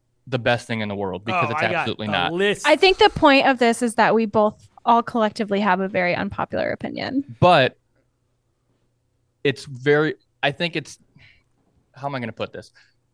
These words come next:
Speaker 1: I think it's mostly hated because peop-, the people that jumped in on it didn't do well on it, but,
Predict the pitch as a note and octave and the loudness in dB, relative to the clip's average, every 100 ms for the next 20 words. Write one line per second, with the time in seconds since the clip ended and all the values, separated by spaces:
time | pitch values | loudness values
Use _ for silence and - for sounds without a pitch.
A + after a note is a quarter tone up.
0 | _ C#3+ D3 F3 D#3+ - C#3 C#3+ - B2 | _ -2 -2 -4 -6 -2 0 0 -2 -6
1 | - A2+ B2 B2 A#2 A#2 A2+ - _ - | -2 -2 -2 -6 -4 -2 -2 -6 _ -8
2 | A#2+ - A2+ - B2+ C3 B2 A2+ G#2+ G2+ | -8 -6 -6 -4 -4 -2 -2 0 -2 -2
3 | _ _ _ _ _ A#2 A2+ C3 A2 A#2+ | _ _ _ _ _ -10 -2 0 0 -2
4 | A#2 F#2+ E2 G#2 G#2 G2 _ _ _ _ | -2 -4 -6 -6 -6 -6 _ _ _ _
5 | - - C3 - A#2 A#2 A#2 G2+ F#2+ - | -20 -6 -2 -2 -2 -4 -2 -2 -4 -6
6 | F#2+ F2+ - _ _ - A2+ - | -8 -10 -14 _ _ -4 -4 -4